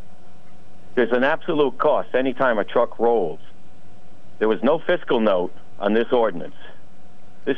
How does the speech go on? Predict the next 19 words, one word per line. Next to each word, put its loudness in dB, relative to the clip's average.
city 4
does 2
a 2
very 4
poor 2
job 2
of -6
cost 2
estimating. 2
When 2
the 6
law 4
is -2
passed 0
or 0
something 2
is 2
in 2
place, 4